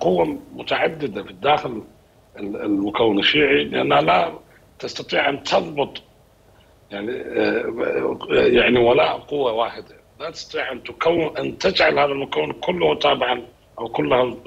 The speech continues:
كله تاب-، تابعا لها. فهذا، هذا التفاعلات كيف إيران مسيطرة؟ ولكن إيران تمسك يعني، آه، تخضع العراق على سبيل المثال، الإخضاع التجاري على سبيل المثال. هذا أمر واضح يعني، لا يحتاج إلى،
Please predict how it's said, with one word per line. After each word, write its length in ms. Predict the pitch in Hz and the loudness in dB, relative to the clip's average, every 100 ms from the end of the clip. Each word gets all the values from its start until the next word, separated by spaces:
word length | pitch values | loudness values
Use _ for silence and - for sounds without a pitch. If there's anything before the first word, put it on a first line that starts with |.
| - | -8
كله 360 | - 139 117 120 | -4 0 0 2
تاب-، 420 | 123 120 120 - | 0 0 -2 -2
تابعا 300 | 120 107 107 | 0 2 0
لها. 280 | 104 95 - - - - - - - | 0 -2 -4 -16 -14 -12 -12 -16 -2
فهذا، 420 | 139 180 202 185 156 | 4 4 4 4 2
هذا 160 | 170 | 0
التفاعلات 680 | 180 160 160 160 208 196 - - - - | -2 0 2 2 2 0 -4 -16 -20 -8
كيف 200 | 214 180 | -6 -6
إيران 260 | 190 147 127 | -4 -4 -4
مسيطرة؟ 440 | 113 120 - - | -6 -6 -6 -10
ولكن 460 | 117 190 202 185 151 | 0 2 2 0 -4
إيران 400 | 147 190 185 - - _ - _ _ _ _ | 0 0 0 -6 -16 _ -20 _ _ _ _
تمسك 640 | - 226 202 - 135 - - 131 | 0 0 0 -4 -6 -8 -12 -8
يعني، 420 | 110 117 120 147 | -6 -2 -4 -4
آه، 400 | 147 - - 151 - - | -6 -4 0 0 0 0
تخضع 400 | 214 202 170 139 | 2 4 4 2
العراق 420 | 120 120 110 - | 2 0 -2 -4
على 140 | 95 107 | -12 -12
سبيل 200 | - 117 | -10 -8
المثال، 280 | 127 131 135 | -4 -4 -2
الإخضاع 400 | 135 135 190 165 | -4 0 2 2
التجاري 560 | - 160 202 143 - | -2 0 2 2 -4
على 160 | 104 104 | -12 -12
سبيل 260 | - - | -12 -18
المثال. 280 | 110 - - - _ _ - - - _ | -20 -8 -8 -8 _ _ -20 -20 -20 _
هذا 300 | - 151 180 | 0 2 4
أمر 180 | 185 208 | 2 0
واضح 320 | 220 - 127 107 | 2 2 -2 -14
يعني، 200 | 104 151 | -18 -12
لا 100 | 185 | -12
يحتاج 460 | 147 151 117 - | -10 -10 -12 -12
إلى، 400 | 113 107 101 95 | -12 -8 -8 -8